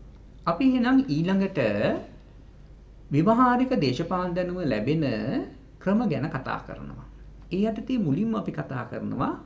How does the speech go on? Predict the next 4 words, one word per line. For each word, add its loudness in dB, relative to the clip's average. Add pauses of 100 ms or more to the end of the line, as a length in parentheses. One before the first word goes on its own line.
(160)
පවුල -6
කියන -6
එකකේ. -12 (1200)
පවුල. -4